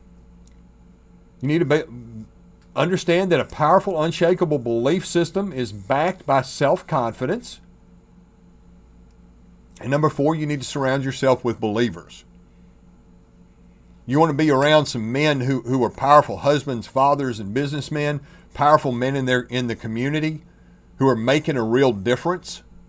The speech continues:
Come join us at, at our mastermind group. You find out more information at W W W dot powerless to powerful dot com.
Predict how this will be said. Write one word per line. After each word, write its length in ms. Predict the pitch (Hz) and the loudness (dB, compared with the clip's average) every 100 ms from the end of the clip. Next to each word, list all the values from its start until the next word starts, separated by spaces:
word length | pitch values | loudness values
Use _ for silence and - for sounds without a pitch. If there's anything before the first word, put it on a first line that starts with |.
| - - - - - - - - - - - - - - - - | -20 -20 -20 -20 -20 -20 -20 -20 -20 -20 -20 -20 -20 -20 -20 0
Come 200 | 175 214 | 2 4
join 280 | 175 196 180 | 4 4 4
us 200 | 143 - | 2 0
at, 160 | 135 | -4
at 120 | 135 139 | -2 4
our 400 | 143 143 127 120 | 6 6 4 0
mastermind 640 | 127 160 160 127 110 98 | 2 2 2 -4 -4 -4
group. 260 | 92 95 87 - - - _ - - - - - - - - - - - - - - - | -6 -8 -8 -18 -20 -20 _ -20 -20 -20 -20 -20 -20 -20 -20 -20 -20 -20 -20 -20 -20 -16
You 60 | 117 | 0
find 220 | 147 151 | 2 4
out 120 | 147 | 2
more 180 | 147 151 | 2 2
information 500 | 135 131 139 147 135 | 0 0 0 0 -4
at 120 | 107 | 0
W 280 | 135 147 147 | 2 2 2
W 300 | 147 135 135 | 0 0 0
W 300 | 139 139 131 | 2 2 0
dot 260 | 123 120 | 0 -2
powerless 520 | - 151 165 160 156 - | -2 2 4 4 0 -2
to 160 | 160 | -6
powerful 480 | 151 147 147 139 139 | -4 2 2 2 0
dot 280 | 131 139 - | 0 0 0
com. 340 | 139 139 107 | -2 -2 -2